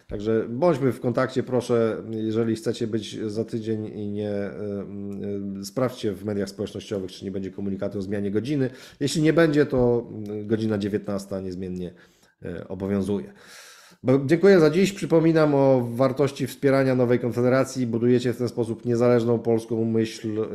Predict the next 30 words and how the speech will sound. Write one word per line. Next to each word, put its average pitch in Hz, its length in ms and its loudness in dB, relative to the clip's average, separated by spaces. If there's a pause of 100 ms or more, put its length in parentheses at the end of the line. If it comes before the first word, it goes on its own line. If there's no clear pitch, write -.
e, 104 40 -4
strategiczną 110 720 -4
na 104 160 -4
rzecz, 101 520 -6 (140)
e, 95 40 -8
silnej, 117 480 -2
mądrej 107 400 0
Polski 101 420 -4
przyszłości. 107 680 -8 (1160)
Wspier-, 135 420 4
wesprzyjcie 123 640 0
Nową 120 220 2
Konfederację 120 840 2 (640)
stałym 123 360 2
zleceniem 117 420 0
Przelewu, 117 460 0
jeżeli 107 280 -2
uważacie 104 540 -6
za 101 140 -8
wartościowy, 98 680 -4
czy 107 160 -6
ten, 110 440 -2 (300)
czy 113 120 -6
to 113 140 -4
dzisiejsze 104 440 -8
spotkanie, 101 540 -8
czy 95 160 -14
inne 92 280 -12
materiały 87 520 -12
nasze - 280 -20